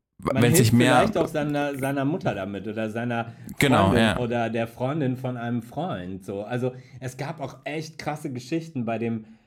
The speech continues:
Speaker 2: Vater von, von unserer Freundin. Die, die, die Tochter war mit einem Typen zusammen und es kam die Diagnose und er hat sich geweigert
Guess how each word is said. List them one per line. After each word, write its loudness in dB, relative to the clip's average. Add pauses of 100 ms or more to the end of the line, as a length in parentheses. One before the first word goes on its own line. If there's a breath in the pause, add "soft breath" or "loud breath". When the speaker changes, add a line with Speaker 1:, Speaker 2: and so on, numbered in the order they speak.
(360 soft breath)
Speaker 2:
Vater -4 (200)
von, -6
von -10
unserer -6
Freundin. -6 (160)
Die, -18 (220)
die, -18 (340)
die -18
Tochter -6
war -8
mit -8
einem -6
Typen -8
zusammen -8 (840)
und -4 (200)
es -20
kam -4
die -6
Diagnose -2
und -6
er -4
hat -6
sich -10
geweigert -6